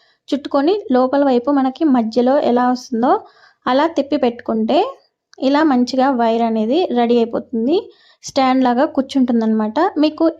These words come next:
ఏ డిజైన్లో నచ్చితే ఆ డిజైన్లో చేసుకోవచ్చు. నేను ఎందుకు చెప్పలేదంటే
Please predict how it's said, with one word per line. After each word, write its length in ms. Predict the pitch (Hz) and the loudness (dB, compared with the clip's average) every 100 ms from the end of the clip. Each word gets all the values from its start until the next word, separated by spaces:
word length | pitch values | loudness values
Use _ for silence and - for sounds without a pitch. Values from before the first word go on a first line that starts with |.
| 247 | 2
ఏ 20 | 247 254 | 2 2
డిజైన్లో 380 | 247 254 269 269 | 2 2 0 0
నచ్చితే 260 | 240 - 311 294 | 0 -2 -2 0
ఆ 20 | 240 | 2
డిజైన్లో 340 | 233 226 233 254 | 2 2 0 0
చేసుకోవచ్చు. 580 | 240 - - 226 - 302 440 - _ _ _ 269 | -2 -4 -6 -6 -2 -2 -2 -4 _ _ _ -2
నేను 140 | 294 302 | 2 2
ఎందుకు 160 | 302 311 | 0 0
చెప్పలేదంటే 580 | 294 285 262 254 262 | -2 0 2 2 0